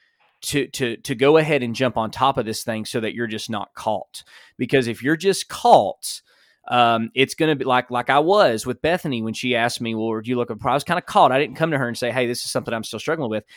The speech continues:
It took her a while to, to realize she could trust me. And when you're the one who, who comes, uh, with no other reason than you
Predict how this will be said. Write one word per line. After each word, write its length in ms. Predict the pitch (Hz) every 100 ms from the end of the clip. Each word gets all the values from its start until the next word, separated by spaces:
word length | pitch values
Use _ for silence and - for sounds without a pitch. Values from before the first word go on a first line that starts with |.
| - _ _
It 140 | 139 135
took 220 | 180 -
her 160 | 175
a 100 | 139
while 520 | 117 139 180 147 120 117
to, 340 | - 120 110
to 200 | - 139
realize 380 | 123 139 127 117
she 140 | -
could 140 | 120 107
trust 380 | - 110 - -
me. 240 | 87 - _ _ - _ _
And 420 | 127 127 127 123 -
when 260 | 131 127
you're 320 | 123 170 208 196
the 100 | 160
one 260 | 135 127
who, 320 | 120 127 117 - 117
who 120 | 120
comes, 600 | - 127 117 110 113 - -
uh, 60 | 120
with 240 | 117 113
no 200 | 127 151
other 180 | 156 147
reason 420 | 135 135 131 117
than 280 | 120 117 110
you 380 | 113 113 107